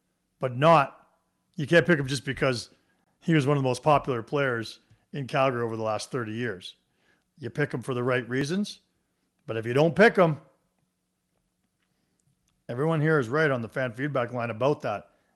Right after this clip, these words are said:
You're gonna have a bit of an issue with a lot of people throwing up their hands and saying, "Why not Con-, Conroy?" It's, uh, it's the Eric Frantz Show.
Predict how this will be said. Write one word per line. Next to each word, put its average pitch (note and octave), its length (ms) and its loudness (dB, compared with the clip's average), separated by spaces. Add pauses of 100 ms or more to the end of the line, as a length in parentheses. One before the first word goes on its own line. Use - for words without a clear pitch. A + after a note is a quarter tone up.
You're A#2+ 140 -8
gonna B2+ 180 -4
have B2+ 120 -4
a A2+ 60 -8
bit C3 180 -6
of B2 80 -8
an A#2+ 80 -6
issue A#2 380 -8 (260)
with A#2 140 -12
a G#2+ 120 -8
lot A#2+ 120 0
of - 80 -8
people A#2+ 240 -10
throwing B2+ 300 -6
up A#2 120 -6
their A2 140 -6
hands A#2+ 240 -6
and G2+ 80 -14
saying, G#2+ 240 -12
"Why A2 180 -6
not A#2+ 220 -6
Con-, A2+ 380 -6
Conroy?" G#2+ 400 -10 (1900)
It's, D#3+ 260 -4
uh, D#3+ 600 8
it's D#3+ 160 -6
the E3 80 0
Eric E3 160 2
Frantz D#3+ 240 0
Show. A2+ 220 -6